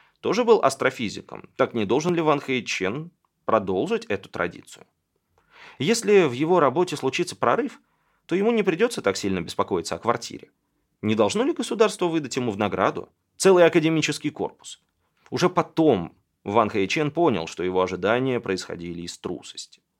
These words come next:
Фантазия в течение долгого времени создавала в нем чувство безопасности внешнего наблюдателя. Когда веревка подошла бы к концу, вне зависимости от того, что на ней вытянулось бы в этот мир,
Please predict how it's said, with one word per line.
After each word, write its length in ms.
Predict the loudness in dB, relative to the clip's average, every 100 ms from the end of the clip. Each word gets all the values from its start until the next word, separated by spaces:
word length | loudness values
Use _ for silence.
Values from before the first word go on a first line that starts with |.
| _ _ _ -2
Фантазия 540 | 0 4 4 4 -2
в 60 | -6
течение 420 | -8 -4 -4 -2
долгого 340 | -2 0 0
времени 340 | 2 0 0 -4
создавала 460 | -4 2 4 4
в 60 | 2
нем 140 | -2
чувство 300 | -4 -8 -6
безопасности 760 | -4 0 0 2 0 -2 -8 -8
внешнего 420 | -6 -6 -6 -8
наблюдателя. 600 | -8 -6 -4 -6 -8 _ _ _ _ _ _ -20 -8
Когда 240 | -4 4 4
веревка 400 | 6 4 4 0
подошла 340 | 2 2 4
бы 100 | 2
к 40 | 0
концу, 560 | -2 -2 -4 -6 -6 -12 _ _ -6
вне 340 | 0 4 4
зависимости 680 | 4 2 0 0 -2 0 0
от 220 | 0 0
того, 360 | 0 2 4 2
что 340 | 0 0 2
на 120 | 2
ней 200 | 0 0
вытянулось 560 | -2 -2 -2 0 0 0
бы 140 | 0
в 40 | 0
этот 280 | -2 -4
мир, 300 | -2 -2 -2